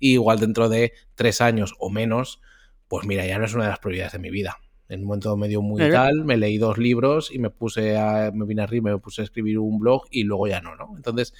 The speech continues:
Speaker 1: eso también puede ser importante.
Speaker 2: Es un efecto Lindy a más a corto plazo, ¿no? En plan,
Speaker 1: Más,
Speaker 2: si
Speaker 1: más en
Speaker 2: tú
Speaker 1: nosotros mismos, ¿no?
Speaker 2: Sí.
Speaker 1: Que es, que de lo que
Speaker 2: Lo,
Speaker 1: hago
Speaker 2: lo
Speaker 1: lo seguía haciendo de, lo, lo hacía, me
Speaker 2: Sí.
Speaker 1: gustaba ya desde crío casi. Sí.
Speaker 2: Sí,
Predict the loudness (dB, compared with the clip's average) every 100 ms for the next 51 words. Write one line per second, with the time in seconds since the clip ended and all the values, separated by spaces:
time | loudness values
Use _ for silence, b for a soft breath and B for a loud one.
0 | B 0 2 2 0 -2 -4 -8 -8 -12
1 | -16 -14 -20 _ _ _ _ _ _ _
2 | -4 0 0 0 -2 0 0 2 4 4
3 | 4 2 4 4 4 4 4 2 0 -2
4 | 0 2 2 0 -2 0 0 4 4 4
5 | 0 2 2 4 2 2 2 0 0 -4
6 | -2 4 6 6 4 2 0 2 6 6
7 | 6 6 6 6 4 2 2 2 2 0
8 | 2 4 4 2 0 0 2 2 0 6
9 | 6 8 4 4 6 4 2 0 0 -2
10 | -2 -6 -8 -16 -20 -20 -20 -10 -8 0